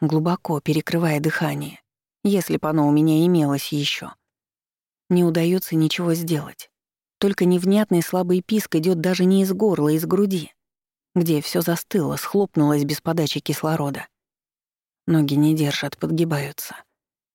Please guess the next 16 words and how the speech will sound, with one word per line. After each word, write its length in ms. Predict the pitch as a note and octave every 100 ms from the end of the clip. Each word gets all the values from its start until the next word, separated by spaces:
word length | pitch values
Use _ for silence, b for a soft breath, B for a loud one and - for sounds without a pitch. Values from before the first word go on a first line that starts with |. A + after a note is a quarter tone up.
| _ _
Но 100 | G3
Тимур 320 | G3 A3+ A3+ G#3
не 100 | G3+
отпускает, 640 | - A3 - G3 D3+ -
не 80 | F3
дает 300 | G3+ A3 F3
упасть 300 | D#3+ D3+ -
на 100 | D#3
сиденье. 560 | - E3 C#3+ C#3 - - _ _ _ _ _ _ _ -
Сгробастывает 760 | D3 C#3 D3+ D3 - D3 C#3+
меня 240 | D3 C#3+ C#3+
в 40 |
объятия 480 | D3 D#3 F3+ - D3+
и 40 |
продолжает 560 | - D3+ D3+ E3 D#3 -
целовать. 640 | - D3+ D#3+ D3 -